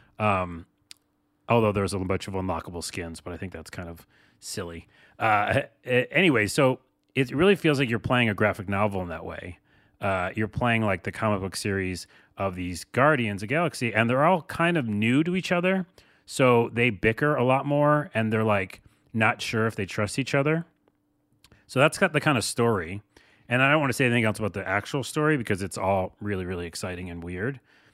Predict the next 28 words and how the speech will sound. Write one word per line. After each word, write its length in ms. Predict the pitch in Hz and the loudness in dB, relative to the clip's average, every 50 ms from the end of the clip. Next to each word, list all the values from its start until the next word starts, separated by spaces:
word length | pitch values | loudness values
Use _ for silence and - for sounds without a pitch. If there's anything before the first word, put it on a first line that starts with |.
| _ _ _ _ | _ _ _ _
But 180 | - 117 113 107 | -4 -4 0 2
that's 300 | 120 127 139 131 - - | 2 2 2 2 -2 -4
kind 180 | - - 131 113 | 0 0 0 2
of 60 | 95 | 0
the 60 | 98 | -2
starting 340 | - - 110 107 107 98 87 | -2 0 2 2 2 0 -4
point, 240 | - - 85 82 85 | -8 -10 -12 -12 -10
is, 80 | 82 | -10
like, 180 | 92 90 85 - | -10 -10 -8 -6
you're 300 | 113 107 104 98 98 98 | -2 -2 0 0 -2 -4
following 540 | - - - - 110 107 107 104 104 101 95 | -8 -4 0 2 2 2 2 0 -2 -2 -4
the 80 | 98 | -4
Guardians 520 | 87 98 92 92 92 92 92 90 90 - - _ _ _ _ _ _ _ _ - | -4 -4 -4 -4 -4 -6 -6 -8 -10 -10 -14 _ _ _ _ _ _ _ _ -6
as, 320 | 107 98 92 85 87 - - | -4 -4 -4 -6 -8 -6 -4
you 60 | 127 | -2
know, 100 | 123 98 | -2 -2
they've 240 | 92 107 113 110 104 | 0 0 0 0 0
done 260 | 95 127 123 120 110 | 0 0 2 2 2
missions 380 | 110 123 120 - - 107 90 - | 0 0 0 -2 -4 -6 -6 -6
together, 340 | 98 92 90 85 82 85 82 | -6 -8 -6 -6 -8 -8 -8
but 160 | 85 95 - | -8 -8 -6
they're 100 | 104 95 | -6 -6
still 220 | - - 117 107 | -4 -4 -4 -4
kind 240 | 95 - 107 101 92 | -2 -2 -4 -4 -4
of 140 | 87 85 - | -6 -8 -8
distrusting 840 | - - - - - - 101 92 - - - - 85 80 80 78 82 | -8 -8 -8 -8 -6 -6 -4 -4 -6 -8 -12 -12 -12 -12 -12 -12 -12
each 180 | - 90 - - | -12 -12 -10 -10
other. 340 | 82 80 80 82 80 92 | -12 -12 -12 -14 -16 -18